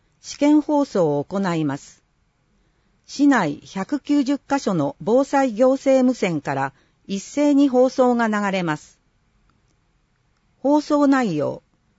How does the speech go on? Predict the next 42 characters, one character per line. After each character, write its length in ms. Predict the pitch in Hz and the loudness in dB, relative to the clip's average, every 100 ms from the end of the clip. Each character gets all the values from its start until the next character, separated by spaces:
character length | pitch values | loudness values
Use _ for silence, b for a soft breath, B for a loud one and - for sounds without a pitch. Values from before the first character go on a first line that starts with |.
| _ _ _ _ _ _ _ _ _ - | _ _ _ _ _ _ _ _ _ -10
チ 140 | - | -2
ャ 100 | 269 | 0
イ 80 | 220 | 0
ム。 160 | 139 - _ _ _ _ _ - | -2 -6 _ _ _ _ _ -8
こ 120 | 214 | -4
れ 140 | 226 | -2
は 260 | 214 208 - | -2 -4 -6
J 360 | 165 202 285 311 | -4 2 2 2
ア 100 | 262 | 2
ラ 160 | 294 | 2
ー 40 | 277 | 0
ト 160 | - | -2
の 140 | 160 147 | -4 -2
テ 180 | 277 269 | -2 -2
ス 80 | |
ト 140 | - 156 | -2 -4
で 120 | 139 | -6
す。 260 | - - _ _ _ _ _ _ _ | -10 -20 _ _ _ _ _ _ _
三 360 | - 214 220 226 | -12 -6 -4 -4
回。 320 | - 170 - _ _ _ _ _ _ _ _ _ _ _ | -8 -10 -12 _ _ _ _ _ _ _ _ _ _ _
こ 140 | - 202 | -12 -8
ち 140 | 247 | -4
ら 120 | 240 | -2
は 200 | 208 156 - | 0 -2 -2
防 240 | 190 277 | 0 0
災 280 | 294 285 277 | 0 -2 -2
柏 440 | - 240 262 247 | -4 -6 -2 0
で 140 | 220 220 | 0 -6
す。 280 | - _ _ _ _ _ _ _ _ _ - | -10 _ _ _ _ _ _ _ _ _ -12
チ 120 | 240 | -6
ャ 120 | 214 | -4
イ 60 | 151 | -4
ム。 120 | 104 _ _ _ _ _ _ _ _ _ _ _ | -8 _ _ _ _ _ _ _ _ _ _ _
そ 200 | _ - | _ -4
の 120 | 233 262 | -2 -2
他、 240 | - 131 _ _ _ _ _ | -4 -8 _ _ _ _ _
災 320 | _ - 269 311 | _ -4 2 4
害 180 | 311 | 4
の 140 | 285 277 | 4 2
発 220 | 254 262 | 0 -4
生 260 | - 254 240 | -2 0 2
や 220 | 226 | 0